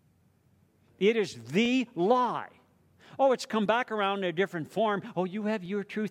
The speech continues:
I have my truth. You know, that's the lie. God is truth. He is the source of truth. And to reject God and reject his truth is to play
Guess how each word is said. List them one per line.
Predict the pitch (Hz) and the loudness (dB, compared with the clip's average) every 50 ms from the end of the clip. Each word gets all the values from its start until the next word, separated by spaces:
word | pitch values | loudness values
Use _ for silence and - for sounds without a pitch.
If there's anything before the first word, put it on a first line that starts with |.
| - - - | -6 -8 -6
I | 170 208 240 247 | -2 0 0 0
have | 233 220 240 247 202 | 0 -2 -4 -4 -4
my | 175 160 175 202 214 208 208 | -4 -4 -4 -2 0 0 -2
truth. | 208 - - 196 202 208 208 214 196 208 - - - | -2 -4 -4 -2 0 2 2 2 0 -2 -6 -10 -4
You | 190 208 | -2 0
know, | 208 214 220 202 - - - - _ _ _ _ _ _ - _ _ _ _ _ _ _ _ _ _ _ _ _ _ _ _ _ _ _ _ _ _ _ _ _ _ _ _ _ _ _ _ _ _ _ _ _ _ _ _ _ _ _ _ _ _ _ _ _ - | 0 0 0 -2 -4 -8 -18 -20 _ _ _ _ _ _ -20 _ _ _ _ _ _ _ _ _ _ _ _ _ _ _ _ _ _ _ _ _ _ _ _ _ _ _ _ _ _ _ _ _ _ _ _ _ _ _ _ _ _ _ _ _ _ _ _ _ -6
that's | 160 160 - - - | -6 -6 -6 -8 -10
the | 151 | -10
lie. | 139 160 202 185 117 - - - - _ _ _ _ _ _ _ _ _ _ _ _ _ _ _ _ _ _ _ _ _ _ _ _ _ _ _ _ _ _ _ _ - 131 | -8 -8 -8 -10 -10 -14 -18 -20 -20 _ _ _ _ _ _ _ _ _ _ _ _ _ _ _ _ _ _ _ _ _ _ _ _ _ _ _ _ _ _ _ _ -12 -4
God | 120 196 214 220 220 208 175 - | -2 -2 0 0 0 -2 -2 -4
is | 135 135 113 - - | -6 -10 -10 -10 -10
truth. | - - 120 101 87 - - - _ _ _ - - - - | -14 -12 -12 -12 -14 -14 -20 -20 _ _ _ -20 -20 -10 -4
He | - 233 247 240 | -2 0 2 2
is | 220 165 139 | 0 -2 -4
the | 160 180 147 | -8 -8 -6
source | - - - - 220 240 240 226 185 - - - - - - - | -6 -6 -4 0 0 2 2 0 -2 -4 -8 -10 -12 -12 -12 -8
of | 151 156 131 - | -6 -6 -6 -6
truth. | - - 208 170 - - - - - - - - | -6 -4 -4 -4 -4 -6 -12 -20 -20 -18 -10 -6
And | 170 175 | -6 -4
to | - 170 | -4 -2
reject | 185 190 170 131 113 - 226 277 - - - | -2 -2 -2 -2 0 0 0 0 0 -4 -2
God | - 190 180 185 190 180 165 | 0 2 2 2 0 -2 -4
and | 170 170 | -6 -4
reject | 165 165 151 120 - - 240 262 - - | -2 -4 -4 -2 0 0 0 0 0 -4
his | - 208 208 151 - | -6 -6 -6 -6 -6
truth | - - - - 262 240 170 147 - - - - - | -10 -10 -6 -4 0 0 0 0 -2 -8 -16 -6 -2
is | 196 208 208 208 - | 0 0 0 0 -4
to | - - 214 202 175 - - - | -6 -4 -4 -4 -4 -6 -10 -16
play | - - 208 208 202 196 180 | -8 -4 -2 0 0 -2 -2